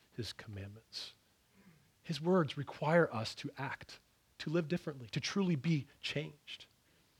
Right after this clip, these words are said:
And I'll say this, if you think that this is some sort of legalism, I don't want you to remember John Piper's name. I don't care about that.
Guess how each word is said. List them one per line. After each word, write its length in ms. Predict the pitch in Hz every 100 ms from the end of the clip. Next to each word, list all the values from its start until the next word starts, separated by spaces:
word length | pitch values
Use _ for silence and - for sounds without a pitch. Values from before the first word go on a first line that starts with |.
| _ _ _ _ -
And 80 | 180
I'll 60 | 170
say 160 | 190
this, 160 | 190 -
if 80 | 143
you 60 |
think 280 | 156 208 208
that 180 | 170 160 - -
this 120 | -
is 100 | 143
some 280 | - 160 160
sort 240 | - 160 143
of 140 | 123
legalism, 720 | 147 175 151 131 104 131 139 - - - - _ _ -
I 60 |
don't 120 | 175 190
want 140 | 202
you 40 |
to 60 | 180
remember 120 | 170
John 200 | 147 139
Piper's 340 | - 151 139 110
name. 100 | 113
I 40 |
don't 100 | 147
care 120 | -
about 180 | 123 113
that. 220 | 120 107